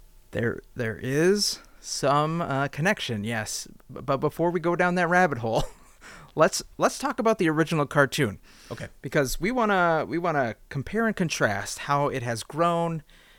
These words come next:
Speaker 1: how it has evolved, nay, I say, mutated over time. Now, Willie and I were both alive <laughs> when the cartoon first came out.
Speaker 2: Barely. I, just
Speaker 1: And
Speaker 2: barely.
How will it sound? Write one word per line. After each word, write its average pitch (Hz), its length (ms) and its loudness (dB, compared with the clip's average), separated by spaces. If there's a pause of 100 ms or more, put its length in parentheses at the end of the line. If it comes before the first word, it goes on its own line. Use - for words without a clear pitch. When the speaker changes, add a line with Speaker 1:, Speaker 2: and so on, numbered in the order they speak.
(160)
Speaker 1:
how 120 220 -4
it 104 100 -6
has 113 280 -4
evolved, 135 600 2 (220)
nay, 180 260 2
I 170 120 4
say, 147 500 2 (400)
mutated 139 640 0 (240)
over 110 200 -8
time. 139 300 -10 (460)
Now, 143 140 2
Willie 220 220 4
and 220 100 4
I 190 160 6
were 165 160 4
both 147 280 2
alive 165 420 2 (240)
<laughs> 294 200 -8
when 175 140 -2
the 156 80 2
cartoon 147 460 2
first 113 220 -4
came 101 160 -12
out. 104 180 -12 (420)
Speaker 2:
Barely. 220 480 0 (380)
I, - 100 -4 (120)
just - 240 -6 (140)
Speaker 1:
And 104 140 2
Speaker 2:
barely. 60 320 -4